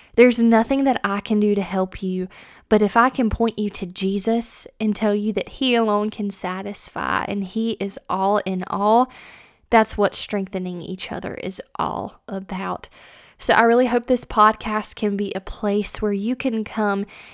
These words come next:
and we can exalt the name of Jesus together and magnify him, because he is worthy of all of our praise and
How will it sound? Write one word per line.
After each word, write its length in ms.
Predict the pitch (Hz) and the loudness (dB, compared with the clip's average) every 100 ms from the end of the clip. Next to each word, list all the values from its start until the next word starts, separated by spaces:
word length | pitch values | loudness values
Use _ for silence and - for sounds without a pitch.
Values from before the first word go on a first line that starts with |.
| - | -2
and 160 | 214 | 2
we 140 | 202 247 | 2 0
can 220 | 262 214 | 0 0
exalt 840 | 190 185 190 185 196 196 185 - - | -2 -2 -2 0 0 0 -2 -6 -4
the 120 | 196 | -2
name 280 | 185 180 180 | -2 -4 -6
of 160 | 180 | -8
Jesus 400 | - 180 185 185 | -6 -6 -6 -6
together 460 | - 185 185 180 180 | -6 -6 -8 -6 -6
and 340 | - 180 175 | -6 -6 -4
magnify 720 | 180 190 190 185 185 - 185 | -2 0 0 -2 -4 -6 -6
him, 420 | 190 180 202 190 190 - - - - | -6 -6 -6 -6 -8 -12 -20 -20 -4
because 300 | - 226 220 | 0 2 2
he 200 | - 277 | 2 2
is 160 | 254 220 | 2 2
worthy 600 | 202 202 208 220 214 202 | 0 0 2 2 2 0
of 200 | 202 202 - _ | -4 -6 -12 _
all 380 | 226 233 233 220 | 4 6 6 4
of 180 | - 208 | 0 -4
our 180 | - 208 | -6 -8
praise 760 | 208 - 208 202 202 190 202 - | -8 -4 -2 -2 -2 -4 -4 -6
and 280 | - 202 | -6 -6